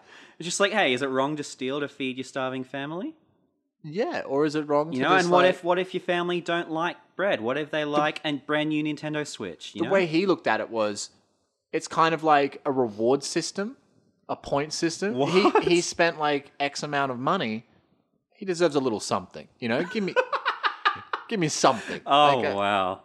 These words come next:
Speaker 2: come on.
Speaker 1: Man, do you, um, without, without outing him, do you know what he's up to these days?
Speaker 2: Oh, he, yeah, he's, uh, no, he's, he's not stealing, or maybe he is still stealing. He's just a barber now.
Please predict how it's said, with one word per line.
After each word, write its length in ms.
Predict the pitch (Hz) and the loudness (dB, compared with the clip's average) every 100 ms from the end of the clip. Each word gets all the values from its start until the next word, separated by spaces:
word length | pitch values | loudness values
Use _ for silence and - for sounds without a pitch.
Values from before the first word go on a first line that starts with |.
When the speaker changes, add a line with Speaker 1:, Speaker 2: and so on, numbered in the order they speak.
| - | -6
Speaker 2:
come 180 | - 151 | -2 -2
on. 180 | 87 92 _ - | -2 -8 _ -10
Speaker 1:
Man, 260 | 120 127 123 | -4 -4 -2
do 100 | 151 | 2
you, 100 | 190 | 6
um, 280 | 196 160 139 | 6 4 2
without, 400 | 147 185 262 - | 4 4 4 0
without 260 | 131 151 - - | 2 2 0 0
outing 320 | 113 135 120 | 0 0 -2
him, 300 | 104 92 101 - | -4 -8 -10 -4
do 80 | 131 | 0
you 60 | |
know 140 | 139 147 | 2 4
what 100 | 143 | 2
he's 140 | 123 | 2
up 120 | 113 - | 0 -2
to 100 | 131 | -6
these 180 | 127 | -6
days? 400 | 123 131 127 - _ _ _ _ _ _ _ _ - | -6 -6 -8 -16 _ _ _ _ _ _ _ _ 2
Speaker 2:
Oh, 160 | 156 139 | 6 6
he, 160 | 156 | 2
yeah, 340 | 170 180 143 135 | -2 2 2 2
he's, 260 | 143 135 | 0 0
uh, 180 | 147 143 | 2 2
no, 240 | 175 160 135 | 2 0 0
he's, 240 | 143 139 | -2 -4
he's 140 | 156 156 | -6 -4
not 180 | 151 | -6
stealing, 400 | - - 147 143 139 | -4 0 2 2 0
or 160 | 147 | 0
maybe 220 | 147 185 | 2 2
he 100 | 147 | 2
is 120 | 156 156 | 0 0
still 220 | 156 131 | -2 -2
stealing. 480 | - 143 156 127 123 | -2 2 2 2 0
He's 140 | 160 | -4
just 180 | 160 - | -4 -6
a 20 | |
barber 400 | 110 110 120 110 | -4 -2 -2 -4
now. 280 | 98 95 | -14 -18